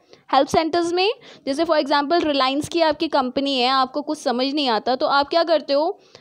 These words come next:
हेल्प सेंटर को कॉल करते हो, कंपनी को। यस, तो ये किसके through रिप्लाई होता है? आपको वो आपका पूरा डेटा देख के बताते हैं। यस, पूरा डेटा देखते हैं। यस,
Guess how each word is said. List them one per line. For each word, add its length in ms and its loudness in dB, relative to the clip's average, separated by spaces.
हेल्प 280 4
सेंटर 420 0
को 120 -2
कॉल 260 4
करते 280 2
हो, 120 4
कंपनी 500 2
को। 420 -2
यस, 580 2
तो 80 -2
ये 240 0
किसके 380 0
through 400 2
रिप्लाई 440 2
होता 340 0
है? 300 2
आपको 500 2
वो 100 2
आपका 320 4
पूरा 240 2
डेटा 380 2
देख 220 0
के 100 0
बताते 420 2
हैं। 400 -2
यस, 360 2
पूरा 260 2
डेटा 300 2
देखते 320 0
हैं। 380 0
यस, 440 0